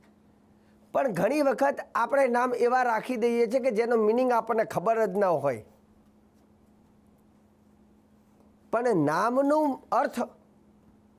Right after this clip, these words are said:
સારો હોવો જોઈએ અને બને ત્યાં સુધી વૈદિક નામ હોવું જોઈએ, સંસ્કૃત નામ હોવું જોઈએ.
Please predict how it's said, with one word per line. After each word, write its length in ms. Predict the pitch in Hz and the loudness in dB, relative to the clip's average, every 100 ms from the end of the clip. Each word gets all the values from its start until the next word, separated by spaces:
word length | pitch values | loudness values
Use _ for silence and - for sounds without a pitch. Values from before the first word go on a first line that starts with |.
| _ _ _ _ _ - | _ _ _ _ _ -16
સારો 460 | - 185 208 254 | -6 -2 0 0
હોવો 320 | 233 220 254 254 | 0 2 2 2
જોઈએ 240 | 262 269 | 0 0
અને 220 | 262 240 | 0 0
બને 360 | 175 180 233 269 | -2 0 0 0
ત્યાં 260 | - 240 | 0 0
સુધી 400 | 190 202 240 269 - - - | 0 0 0 -2 -4 -16 -4
વૈદિક 420 | 151 226 339 269 | -2 0 0 0
નામ 260 | 269 277 247 | 0 0 0
હોવું 300 | 208 226 220 | 0 0 0
જોઈએ, 480 | 214 220 262 277 262 - | 0 2 2 2 -2 -12
સંસ્કૃત 580 | - 226 220 294 320 233 | -2 0 0 0 0 0
નામ 340 | 262 247 226 | 0 2 0
હોવું 320 | 185 180 190 151 | 0 0 0 -2
જોઈએ. 400 | 151 135 113 | -2 -4 -10